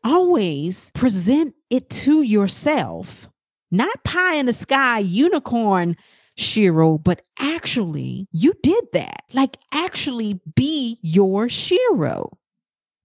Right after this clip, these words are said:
The outcome never matters, Queen. We get to talk to ourselves in an uplifting way regardless. But here's the deal. If your brain knows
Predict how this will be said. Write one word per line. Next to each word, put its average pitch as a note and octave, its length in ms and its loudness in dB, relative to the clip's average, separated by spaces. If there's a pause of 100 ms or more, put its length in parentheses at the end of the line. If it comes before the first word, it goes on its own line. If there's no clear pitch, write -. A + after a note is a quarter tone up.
The C#4+ 180 -4
outcome A#3+ 680 0
never B3 340 2
matters, G3+ 640 0
Queen. D#3+ 580 -6 (220)
We B3+ 220 2
get G4+ 220 -2
to F4+ 80 2
talk - 420 -4
to C#4+ 180 2
ourselves D3+ 560 -4 (300)
in B3+ 140 4
an A#3 80 0 (100)
uplifting A#3+ 760 2
way A#3 400 0 (180)
regardless. G3 1120 -2 (680)
But D4 100 4
here's F4 280 4
the C#4+ 60 2
deal. B3+ 360 4
If C4 160 2
your E4 180 4
brain D4 480 2
knows B3 640 2